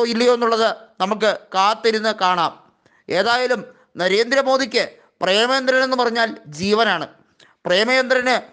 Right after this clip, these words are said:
വീണ്ടും വിജയിപ്പിക്കുക എന്നുള്ളത് നരേന്ദ്രമോദിയുടെ കൂടി അഭിമാന പ്രശ്നമായി. അതുകൊണ്ട് തന്നെ ബി ജെ പി അവിടെ ഒരു ചാവേർ സ്ഥാനാർത്ഥിയായിരിക്കും ഇറക്കാൻ പോകുന്നത് എന്നുള്ളത് നൂറ് ശതമാനം ഉറപ്പാണ്. ബി ജെ പിക്ക് അൻപതിനായിരം വോട്ട് തികച്ചു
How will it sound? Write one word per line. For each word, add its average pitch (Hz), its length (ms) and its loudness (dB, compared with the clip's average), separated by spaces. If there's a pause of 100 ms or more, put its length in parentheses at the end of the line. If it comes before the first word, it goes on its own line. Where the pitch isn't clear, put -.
(460)
വീണ്ടും 247 300 0 (100)
വിജയിപ്പിക്കുക 247 600 -2
എന്നുള്ളത് 233 360 2 (280)
നരേന്ദ്രമോദിയുടെ 247 880 2
കൂടി 226 160 0 (220)
അഭിമാന 220 440 0
പ്രശ്നമായി. 185 460 -4 (500)
അതുകൊണ്ട് 254 360 2
തന്നെ 240 200 2 (440)
ബി 196 120 -4 (120)
ജെ 254 160 4
പി 247 140 -2
അവിടെ 220 200 2 (320)
ഒരു 214 160 4 (580)
ചാവേർ 254 440 2 (100)
സ്ഥാനാർത്ഥിയായിരിക്കും 226 960 0 (220)
ഇറക്കാൻ 214 380 0
പോകുന്നത് 220 420 2
എന്നുള്ളത് 202 320 2 (260)
നൂറ് 220 240 2
ശതമാനം 196 400 0
ഉറപ്പാണ്. 175 380 0 (840)
ബി 196 180 -2
ജെ 247 140 2
പിക്ക് 240 280 0 (340)
അൻപതിനായിരം 262 680 0
വോട്ട് 247 180 2 (120)
തികച്ചു 226 320 0